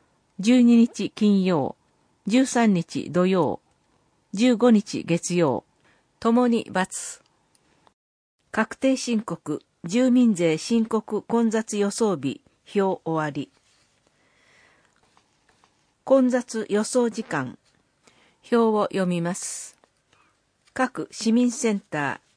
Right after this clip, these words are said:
女性センター。九時三十分から十時、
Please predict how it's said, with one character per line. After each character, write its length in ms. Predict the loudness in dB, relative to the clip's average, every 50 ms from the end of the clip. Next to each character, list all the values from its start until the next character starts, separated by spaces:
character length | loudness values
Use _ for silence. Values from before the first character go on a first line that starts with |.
| _ _ _
女 160 | -4 -4 -4
性 220 | -2 0 -2 -2 -2
セ 220 | -2 -2 -4 -4
ン 60 | -4
タ 180 | -6 -8 -8 -8
ー。 160 | -6 -8 -8 -12 _ _ _ _ _ _ _ _ _ _ _ _ _ _ _ _ _ _ _ _ _ _ _ _ _ _ _ _ _ _ _ _ _ _ -6
九 140 | -4 -2 0
時 100 | 0 0
三 240 | 0 0 0 2
十 140 | 0 0 -4
分 320 | -6 _ -6 -4 -4 -4 -4
か 160 | -4 -4 -4
ら 180 | -4 -4 -6 -8 -12 -10
十 240 | -4 0 2 2 2
時、 260 | 0 -2 -8 -12 -14